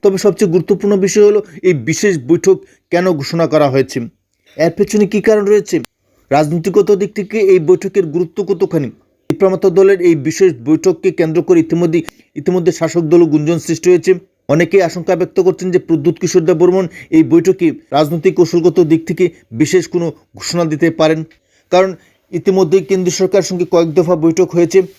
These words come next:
এবং এই বৈঠকে গ্রেটার ত্রিপুরান কিংবা তিপ্রাসা অ্যাকর্ড নিয়ে গুরুত্বপূর্ণ আলোচনা হয়েছে এবং এই আলোচনা কী ফলাফল এবং এই ফলাফল থেকে তিপ্রামাতা দল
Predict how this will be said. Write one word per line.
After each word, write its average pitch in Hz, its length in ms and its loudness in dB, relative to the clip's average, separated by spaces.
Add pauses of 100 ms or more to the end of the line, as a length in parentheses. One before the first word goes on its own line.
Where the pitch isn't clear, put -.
(280)
এবং 165 200 0
এই 165 140 4
বৈঠকে 180 440 0 (680)
গ্রেটার 165 340 0
ত্রিপুরান 185 380 0
কিংবা 180 280 0 (140)
তিপ্রাসা 185 400 0
অ্যাকর্ড 165 320 0
নিয়ে 180 160 -2 (220)
গুরুত্বপূর্ণ 170 480 2
আলোচনা 156 380 0
হয়েছে 165 280 2 (260)
এবং 151 160 0 (100)
এই 160 120 8
আলোচনা 170 380 0 (240)
কী 190 160 -10
ফলাফল 165 460 0 (220)
এবং 165 200 0
এই 170 120 4
ফলাফল 170 400 0
থেকে 170 220 -4 (100)
তিপ্রামাতা 180 440 -2
দল 185 160 2